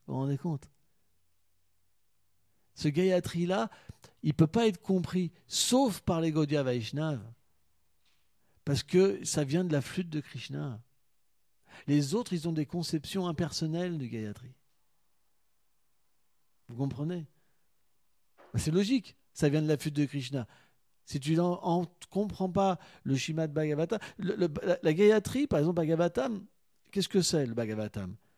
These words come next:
C'est un commentaire de la Gayatri. Ça explique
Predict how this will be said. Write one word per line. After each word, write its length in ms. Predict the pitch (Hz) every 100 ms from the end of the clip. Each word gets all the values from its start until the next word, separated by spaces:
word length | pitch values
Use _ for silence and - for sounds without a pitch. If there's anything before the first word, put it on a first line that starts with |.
| _ _
C'est 280 | - - 151
un 100 | 139
commentaire 600 | 135 202 196 196 190 208
de 60 | 185
la 80 | 147
Gayatri. 560 | 135 120 110 98 110 - _ _ _ _ _ _ - _ _ _ _ _ _ _ _ _ _ _
Ça 220 | - 135
explique 640 | 127 131 - 175 208 202